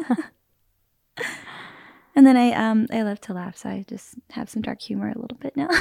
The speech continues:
Speaker 1: <laughs> It's one of the repercussions of going through
Speaker 2: Yeah.
Speaker 1: trauma.
Speaker 2: Yeah, but I feel like you're not the only one. There's so many people that have gone through similar experiences, and I think, yeah, it's important to just have self-worth and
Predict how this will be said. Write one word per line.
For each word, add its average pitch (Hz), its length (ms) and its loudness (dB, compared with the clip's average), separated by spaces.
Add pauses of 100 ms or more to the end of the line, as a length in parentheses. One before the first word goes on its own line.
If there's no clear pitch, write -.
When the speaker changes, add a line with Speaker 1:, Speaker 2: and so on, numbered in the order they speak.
(140)
Speaker 1:
<laughs> 370 420 8 (300)
It's - 200 -16
one 262 120 6
of 240 60 4
the 254 60 4
repercussions 214 680 0
of 214 100 -4
going 208 200 4
through 208 100 4
Speaker 2:
Yeah. 202 60 4
Speaker 1:
trauma. 208 400 2 (100)
Speaker 2:
Yeah, 311 340 8
but 269 80 8
I 262 60 10
feel 269 160 4
like 262 160 4
you're 262 100 4
not 247 140 2
the 233 100 0
only 220 220 -2
one. 220 180 0
There's 214 200 0
so 233 120 0
many 214 100 2
people 196 300 -4
that 185 140 -4
have 196 160 -4
gone 185 260 -2
through 185 180 -10
similar 180 380 -6
experiences, 170 840 -8
and 170 220 -8 (1160)
I 202 140 -2
think, - 640 -6 (240)
yeah, 190 280 -2
it's - 160 -6
important 190 540 -4
to 185 320 -6 (240)
just - 240 -10
have 175 220 -8
self-worth 180 680 -8
and 208 280 -8